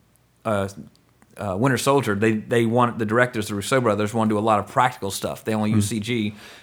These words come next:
Speaker 1: when they kinda had to. You know, you can't make a helicarrier.
Speaker 2: Yeah,
Speaker 1: But,
Speaker 2: yeah.
Speaker 1: uh, a lot of that film is practical stunts, practical effects, and it shows. It shows in the film. Mad Max, same thing.
Speaker 2: Yeah.
Speaker 1: They add, yeah, they added some mountains and some shit, and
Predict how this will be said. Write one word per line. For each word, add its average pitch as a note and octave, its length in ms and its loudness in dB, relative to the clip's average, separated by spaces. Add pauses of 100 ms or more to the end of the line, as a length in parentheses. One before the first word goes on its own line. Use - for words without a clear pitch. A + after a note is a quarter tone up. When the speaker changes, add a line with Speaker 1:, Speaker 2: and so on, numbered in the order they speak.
(120)
Speaker 1:
when G2 100 -4
they F#2+ 80 -2
kinda G2+ 180 2
had C3+ 260 6
to. G2 140 -4
You F#2 100 -4
know, F#2+ 100 -2
you F#2+ 140 -4
can't A#2+ 240 -2
make B2 240 2
a G#2+ 40 0
helicarrier. A#2 640 0 (260)
Speaker 2:
Yeah, A2 200 6 (200)
Speaker 1:
But, A2 100 4
Speaker 2:
yeah. G#2 160 8
Speaker 1:
uh, G2+ 60 -2
a - 20 0
lot A#2 180 8
of A2+ 60 4
that A#2+ 220 2
film G#2+ 260 4
is G2 240 0
practical A#2 560 4
stunts, A#2+ 440 2
practical G#2+ 440 0
effects, A#2 580 -2
and B2 120 -2
it A2+ 80 -4
shows. A2+ 420 4
It A2 160 -4
shows C3 380 4
in B2+ 60 -2
the A#2 80 2
film. G#2+ 280 0
Mad C3+ 240 4
Max, G2 320 0
same A#2 220 0
thing. A2 300 -2 (260)
Speaker 2:
Yeah. A2 100 -8
Speaker 1:
They A2 80 4
add, C3 220 4
yeah, C#3+ 160 6
they A2+ 160 4
added A2+ 220 4
some G#2 160 0
mountains G#2+ 360 2
and G2 100 -4
some G2+ 120 -6
shit, A#2 340 -2
and G2 300 -4